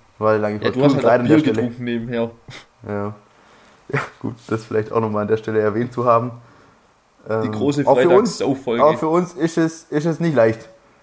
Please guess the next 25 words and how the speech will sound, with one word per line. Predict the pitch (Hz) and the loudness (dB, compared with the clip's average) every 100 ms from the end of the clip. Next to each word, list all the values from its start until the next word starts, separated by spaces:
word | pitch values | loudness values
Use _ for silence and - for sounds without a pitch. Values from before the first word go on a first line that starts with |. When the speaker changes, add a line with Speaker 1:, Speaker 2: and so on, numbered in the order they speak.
| _ _ _ - | _ _ _ -2
Speaker 1:
Auch | 135 | 0
für | 143 | 0
uns | 156 185 | -2 -2
ist | 170 | -2
es | 170 - | -4 0
hier, | 156 156 151 - - | 2 4 4 0 -2
ist | 135 147 | 0 0
es | 135 | -6
ein | 127 | -2
Job. | 135 190 - - _ _ _ - | 2 2 -2 -20 _ _ _ 0
Und | 139 | 2
auch | 135 123 | 2 2
wir | 160 | 0
müssen | 160 160 170 143 | 0 -6 -6 -8
diesen | 143 139 | -8 -6
Job | 135 143 143 | -2 -2 0
irgendwie | 151 156 147 147 156 147 - _ _ _ - | -4 -4 -6 -8 -6 -8 -10 _ _ _ -18
scheiße | - 131 139 127 | -2 0 0 -2
finden | 110 110 104 107 | -4 -6 -6 -8
und | 117 131 | -8 -8
uns | 123 | -6
das | 120 | -4
irgendwie | 123 131 120 | -2 0 0
erträglich | 113 113 113 101 | -2 -4 -4 -6
machen. | 98 92 | -6 -6